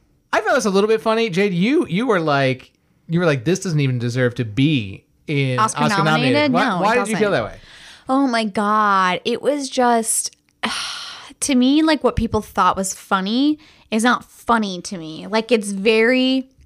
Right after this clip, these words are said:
Speaker 2: lowbrow humor and stuff that I just don't think should be taken lightly. So basically, this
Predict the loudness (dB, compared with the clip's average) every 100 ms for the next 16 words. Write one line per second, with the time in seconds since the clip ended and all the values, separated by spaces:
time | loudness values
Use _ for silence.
0 | _ _ _ _ _ _ -10 -2 0 2
1 | 2 0 0 -2 0 2 0 0 -2 0
2 | -2 -2 -2 -2 -2 -6 -2 -4 -4 -8
3 | -6 -6 -8 -6 -4 -2 -4 -4 -4 -4
4 | -2 -2 -2 0 0 2 0 2 2 0
5 | 0 0 0 -2